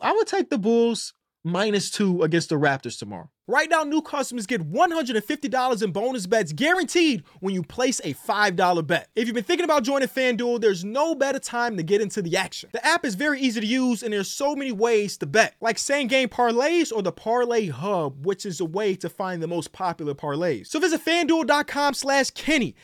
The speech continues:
and make your first bet a layup. FanDuel, the official partner of the N B A. Must be twenty-one plus and present in select states. FanDuel is offering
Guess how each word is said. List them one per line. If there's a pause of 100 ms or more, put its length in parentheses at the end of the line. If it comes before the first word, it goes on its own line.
(120)
and
make
your
first
bet (200)
a
layup.
FanDuel,
the
official
partner
of
the
N
B
A.
Must
be
twenty-one
plus
and
present
in
select
states. (280)
FanDuel
is
offering